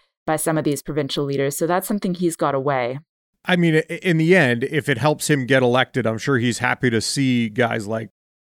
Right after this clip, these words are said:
Speaker 2: Brian Pallister and Scott Moe and Doug Ford and Jason Kenney all hammering pretty hard against Justin Trudeau's carbon tax.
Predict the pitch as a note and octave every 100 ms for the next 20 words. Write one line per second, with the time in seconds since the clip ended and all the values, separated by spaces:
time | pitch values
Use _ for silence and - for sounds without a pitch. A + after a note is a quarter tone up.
0 | - C3 C3 B2+ B2 A2+ A2 - A#2+ A2+
1 | - C3 A#2+ A#2+ A#2+ A#2 A2 G2 A#2 A2
2 | - A#2 A2+ G#2 A#2 A2+ A2+ - C3 A2+
3 | A2 G#2 B2 B2 A#2+ G#2+ - B2+ A2 F#2+
4 | A2+ A2 A2 G2 - A2+ - G#2 - A2+
5 | G2 - C#3 C3 B2 A#2+ G#2+ G#2